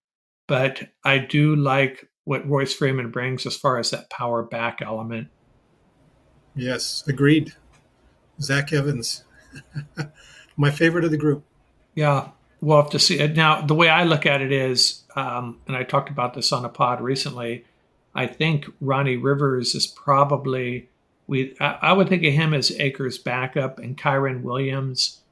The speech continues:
Speaker 1: as kind of a wingman, uh, Swiss Army knife, return game, third down running back, that sort of thing.
Speaker 2: Mm-hmm.
Speaker 1: Yeah, I, I'm not sure Rivers will even see the field that often, uh, but we'll see. I could be wrong on that.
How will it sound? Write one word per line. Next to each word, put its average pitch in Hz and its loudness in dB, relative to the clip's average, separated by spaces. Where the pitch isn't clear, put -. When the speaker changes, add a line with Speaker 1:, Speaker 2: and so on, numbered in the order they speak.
Speaker 1:
as 131 -2
kind 143 -2
of 131 -6
a 135 -2
wingman, 135 0
uh, 120 -6
Swiss - -2
Army 135 0
knife, 131 -4
return 135 -4
game, 131 -2
third 131 -2
down 127 -4
running 127 -6
back, 123 -2
that - -6
sort 117 -4
of 113 -8
thing. 120 -6
Speaker 2:
Mm-hmm. 131 -2
Speaker 1:
Yeah, 139 4
I, 156 4
I'm 220 4
not 208 8
sure 185 6
Rivers 160 2
will 151 0
even 143 2
see - 0
the 139 -2
field 147 -2
that 139 0
often, 135 0
uh, 123 -4
but 208 -2
we'll 180 4
see. 147 -2
I 143 -2
could 143 -2
be 131 -4
wrong 117 -4
on 117 -8
that. 110 -14